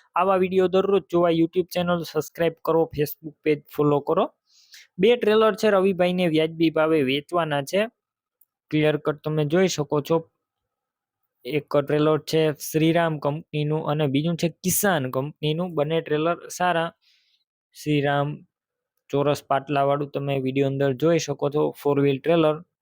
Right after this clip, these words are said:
અને આખું કંપની કન્ડિશનમાં છે. અને બીજું છે કિસાન કંપનીનું. આ બંને ટ્રેલર વેચવાના છે. તળિયા ચોખ્ખા જોવા મળશે, સાઈડ પતરા સારા છે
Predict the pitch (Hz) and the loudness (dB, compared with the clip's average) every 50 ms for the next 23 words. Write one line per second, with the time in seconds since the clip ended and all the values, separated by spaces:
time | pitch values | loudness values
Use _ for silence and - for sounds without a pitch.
0 | _ _ _ _ _ _ - 139 143 147 147 143 135 131 - - 151 - 143 139 | _ _ _ _ _ _ -6 -4 -2 -2 0 -2 -2 -4 -4 -6 -4 -2 -2 -2
1 | 151 156 - 151 151 143 139 147 147 160 170 147 - 151 147 147 147 143 139 135 | -2 -4 -4 -4 -2 -2 0 0 0 2 0 0 0 2 2 2 2 2 0 0
2 | - 151 147 147 147 151 151 139 147 151 147 156 160 147 - 156 139 - - 170 | -2 -2 -2 0 0 0 0 2 0 0 0 0 0 0 2 0 -2 0 -2 -2
3 | 156 - 180 170 160 151 143 147 147 151 156 _ - 151 147 147 156 156 151 147 | -2 0 0 0 0 0 0 -2 -2 -4 -6 _ -4 -2 0 0 0 0 0 0
4 | 139 143 147 156 165 160 151 147 147 147 160 170 170 - - - 156 156 165 170 | 0 0 0 2 0 0 0 0 0 2 2 0 -2 -4 -8 -6 -2 0 2 2
5 | 170 165 - 165 151 143 143 139 143 143 139 - - 202 226 269 - _ _ _ | 0 0 -2 -2 0 0 0 0 -2 -4 -4 -4 -2 -2 -2 -4 -4 _ _ _
6 | _ _ _ _ _ _ _ _ _ _ - - - _ _ _ _ _ _ - | _ _ _ _ _ _ _ _ _ _ -20 -20 -20 _ _ _ _ _ _ -2
7 | 147 143 147 143 147 143 143 143 147 151 143 - 156 156 147 135 139 151 147 147 | 0 0 2 2 0 0 -2 -2 -4 -6 -4 -4 -4 -4 -2 0 0 0 0 0
8 | 143 143 131 - - 139 - - 131 131 135 139 143 143 139 - 143 135 - 139 | 0 -2 -4 -4 -6 -6 -6 -4 -4 -2 -2 0 0 0 0 0 -4 -4 -4 -4
9 | 135 135 135 135 - - - _ - - - 147 147 147 151 147 147 135 - 151 | -2 -2 -2 -2 -4 -6 -10 _ -10 -6 -2 0 0 0 0 0 -2 -2 -2 -2
10 | 147 | -2